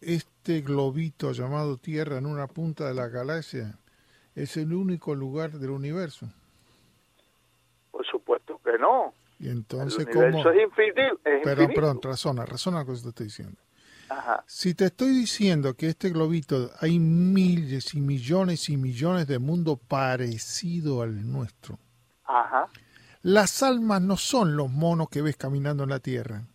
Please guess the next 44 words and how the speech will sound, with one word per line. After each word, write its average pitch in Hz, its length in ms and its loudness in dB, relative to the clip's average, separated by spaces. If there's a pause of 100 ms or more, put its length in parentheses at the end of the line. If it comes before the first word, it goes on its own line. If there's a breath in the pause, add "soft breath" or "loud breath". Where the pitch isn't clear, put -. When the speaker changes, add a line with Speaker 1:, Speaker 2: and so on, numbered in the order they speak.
(1000)
Speaker 2:
Ajá. 123 580 -4 (360)
Speaker 1:
Hay 240 440 6 (380)
almas 277 500 6
en 185 160 4
todo 254 200 4
el 220 80 4
universo. 196 720 4 (2500)
Speaker 2:
Ajá, 131 720 4
pero 175 240 4
¿cómo, 185 460 6 (180)
Speaker 1:
O 196 120 8
sea, 214 180 6
Speaker 2:
cómo? 214 160 10
Speaker 1:
almas 277 480 10
Speaker 2:
Eh, 233 40 8
eh, - 20 8
Speaker 1:
en 180 160 4
todo 240 260 10
el 240 60 6
universo. 226 600 8
Speaker 2:
correcto, 143 460 2 (100)
Speaker 1:
Quiere 262 220 8
Speaker 2:
perfecto. 254 220 12
Speaker 1:
decir 262 320 8
que 247 100 8
hay 240 100 12
miles 277 480 8
de 247 120 10
millones 247 540 8
de 226 120 10
millones 247 520 8
de 226 120 10
millones 233 500 8
de 226 140 10
almas 220 500 8
y 220 40 8
algunas 220 320 6
caen 247 280 2
acá, 226 340 6
otras 220 280 6
van 202 120 4
a 214 40 4
otro 214 180 2
lado. 254 320 2